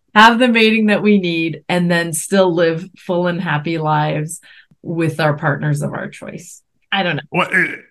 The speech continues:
Speaker 2: it's certainly pretty reasonable that, um, what is, uh, the mores and norm on Earth may not be the mores and norm on a colony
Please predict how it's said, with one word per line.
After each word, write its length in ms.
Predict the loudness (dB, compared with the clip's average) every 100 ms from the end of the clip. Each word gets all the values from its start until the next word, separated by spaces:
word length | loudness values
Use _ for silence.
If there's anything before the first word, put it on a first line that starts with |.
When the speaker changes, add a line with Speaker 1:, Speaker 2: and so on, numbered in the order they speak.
| _
Speaker 2:
it's 180 | -2 2
certainly 320 | 2 4 2
pretty 220 | 2 2
reasonable 460 | 2 2 2 0 2
that, 420 | 2 0 -2 -4 -12 _ _ _ _ _
um, 380 | -2 0 -2 -4
what 360 | -2 0 0 0
is, 640 | 0 0 2 2 0 -2 -6
uh, 400 | -6 -4 -4 -4
the 120 | -2
mores 640 | 0 2 2 2 0 0
and 260 | -2 -4 -2
norm 480 | -2 0 0 -2 -2
on 260 | -4 -4
Earth 520 | -4 -2 0 -2 -4 _ _
may 300 | -6 -2 0
not 360 | 0 -2 -2 -2
be 140 | -2
the 120 | -2
mores 540 | -2 -2 0 0 -2 -4
and 100 | -6
norm 600 | -6 -4 -4 -4 -6 -12 _ _ _
on 320 | -2 0 -2 -2
a 360 | -2 0 0 -2 -8 _ _ _ _ _ _ _ -18 -10
colony 920 | -4 2 2 2 0 -2 -6 -12 -14